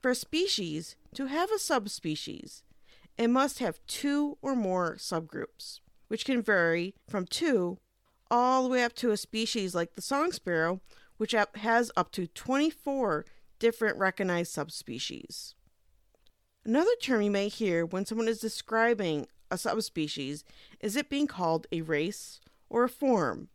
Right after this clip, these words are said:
but these are usually just less formal terms used in place of the word subspecies. And with that,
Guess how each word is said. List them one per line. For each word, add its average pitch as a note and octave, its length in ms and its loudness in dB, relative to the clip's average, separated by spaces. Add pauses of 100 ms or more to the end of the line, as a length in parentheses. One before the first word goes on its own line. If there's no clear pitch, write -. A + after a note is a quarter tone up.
(680)
but B3+ 100 0
these D#4 180 2
are F4 80 -2
usually A#3+ 420 0
just G#3+ 320 -4 (140)
less F#3 340 2
formal G3+ 440 2
terms D#3 680 -2 (280)
used A3 360 -2
in D#3 100 -4
place D#3+ 400 -4
of E3 100 -6
the E3 80 -2
word D3 340 -2
subspecies. - 1120 -8 (1200)
And G3+ 100 -4
with G3 140 2
that, G#3 260 4